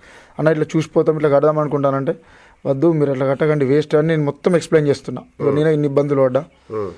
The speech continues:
Speaker 1: చాలా డబ్బులు తెచ్చిపెట్టినాం దీనికి,
Speaker 2: Hmm.
Speaker 1: చాలా ఇబ్బంది పడుతున్నాం ఇప్పుడు మేమే,
Speaker 2: Hmm.
Speaker 1: మీరు కూడా ఇబ్బంది పడకండి అని చెప్తున్నా.
Speaker 2: Hmm. ఇంకా మరి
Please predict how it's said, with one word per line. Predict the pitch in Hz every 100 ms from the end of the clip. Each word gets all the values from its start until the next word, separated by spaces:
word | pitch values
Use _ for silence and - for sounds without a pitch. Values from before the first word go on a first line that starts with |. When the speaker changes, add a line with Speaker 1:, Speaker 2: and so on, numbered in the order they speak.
| _ -
Speaker 1:
చాలా | 147 165
డబ్బులు | 156 156
తెచ్చిపెట్టినాం | 151 143 135 139 131
దీనికి, | 131 131 196 - 113
Speaker 2:
Hmm. | 104 87
Speaker 1:
చాలా | 139 139
ఇబ్బంది | 143 147
పడుతున్నాం | 135 120 139
ఇప్పుడు | 123 127
మేమే, | 127 127
Speaker 2:
Hmm. | 180 _ _ 104 101
Speaker 1:
మీరు | 151
కూడా | 160
ఇబ్బంది | 143 151 143
పడకండి | 135 131 123
అని | 131 139
చెప్తున్నా. | - 110 - _ -
Speaker 2:
Hmm. | 104 87 78 _ _ _ -
ఇంకా | 156 185
మరి | 175 170 156